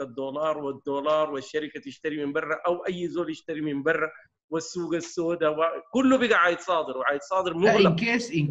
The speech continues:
Speaker 2: case it succeeded يا دكتور، لو نجحت.
Speaker 1: لا، ما أنت، أنت ما خلينا نتفائل، هسه دي سياسات ما حصلت قبل كده.
Speaker 2: مم.
Speaker 1: كويس؟ الآن السياسات دي واضح جدًا للرأي الزول اللي عنده لوجيك إنها منضبطة جدًا.
Speaker 2: إحنا
Speaker 1: يعني أنا ما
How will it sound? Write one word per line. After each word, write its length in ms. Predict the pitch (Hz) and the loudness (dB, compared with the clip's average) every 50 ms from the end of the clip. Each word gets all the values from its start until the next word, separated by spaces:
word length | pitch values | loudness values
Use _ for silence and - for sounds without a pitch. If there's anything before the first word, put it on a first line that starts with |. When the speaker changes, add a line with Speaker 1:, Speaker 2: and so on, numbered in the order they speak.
| - | 0
Speaker 2:
case 140 | 226 220 220 | -2 -2 0
it 160 | 214 170 - - 170 | -2 -4 -2 -2 -2
succeeded 380 | 165 - - 247 196 208 180 165 | -2 0 -2 -2 0 0 2 2
يا 80 | 160 | 2
دكتور، 440 | 139 127 107 - 131 120 104 - - - | 2 0 -2 -2 -4 -4 -4 -6 -8 -6
لو 120 | 107 107 107 | -4 0 2
نجحت. 400 | 143 202 254 175 165 - - - _ _ _ _ _ _ _ _ _ _ _ _ _ _ _ _ _ _ _ _ _ _ _ | 2 2 2 0 -2 -4 -10 -14 _ _ _ _ _ _ _ _ _ _ _ _ _ _ _ _ _ _ _ _ _ _ _
Speaker 1:
لا، 400 | 170 185 - - 185 202 - - 196 | -12 -10 -6 0 0 0 2 2 2
ما 160 | 196 190 196 | 2 2 2
أنت، 180 | 220 226 - | 0 0 0
أنت 280 | - 202 220 226 220 226 | 2 2 2 2 2 2
ما 140 | 196 196 185 | 2 2 2
خلينا 360 | - 180 190 226 226 220 208 | 2 2 2 2 2 2 2
نتفائل، 460 | 196 202 - 247 240 220 180 139 120 - - - | -2 0 2 2 4 4 2 0 -2 -4 -2 -2
هسه 220 | 185 - - 196 | -2 -2 -6 -8
دي 80 | 175 196 | -10 -8
سياسات 480 | - - 175 170 165 - 196 196 233 | 0 0 0 0 4 2 0 2 2
ما 80 | 233 247 | 0 2
حصلت 420 | 233 254 247 - 175 156 147 - - | 2 2 0 0 -4 -4 -4 -6 -8
قبل 180 | 143 120 - 123 | -14 -14 -14 -18
كده. 160 | - - - _ _ _ _ _ _ _ _ _ _ - | -20 -20 -20 _ _ _ _ _ _ _ _ _ _ -12
Speaker 2:
مم. 100 | 117 110 | -4 0
Speaker 1:
كويس؟ 260 | 160 196 226 214 - | 0 0 0 0 -2
الآن 460 | - 175 165 160 - 208 202 202 196 | -4 -4 -4 -2 0 2 2 2 2
السياسات 480 | 185 - - 185 165 160 156 196 190 185 | 0 -2 0 0 0 2 4 2 2 4
دي 80 | 175 202 | 4 4
واضح 460 | 196 190 196 202 202 190 170 - - | 6 6 6 6 4 2 -4 -4 -8
جدًا 240 | 175 208 160 151 175 | -12 -8 -4 -2 -2
للرأي 580 | 147 151 156 151 143 156 170 175 170 190 185 175 - _ - _ _ _ - | 0 0 0 0 0 2 2 0 0 0 -4 -8 -10 _ -20 _ _ _ -12
الزول 260 | 135 117 147 170 165 | -8 -6 -4 -4 -2
اللي 100 | 156 151 | 0 0
عنده 180 | 165 170 151 147 | 0 0 -2 -2
لوجيك 380 | 143 156 160 156 180 180 - _ _ | -2 -2 -2 -2 -4 -8 -8 _ _
إنها 180 | 160 190 196 190 | -2 0 0 0
منضبطة 460 | 180 185 196 - 226 226 233 - 233 220 | 0 -2 0 0 -2 -2 2 2 2 4
جدًا. 320 | 247 269 196 196 160 - - _ _ _ _ _ _ - | 2 0 0 0 -4 -4 -6 _ _ _ _ _ _ -4
Speaker 2:
إحنا 140 | - 160 156 | 0 2 4
Speaker 1:
يعني 140 | 160 165 196 | 4 6 6
أنا 120 | 240 247 | 8 8
ما 60 | 240 | 8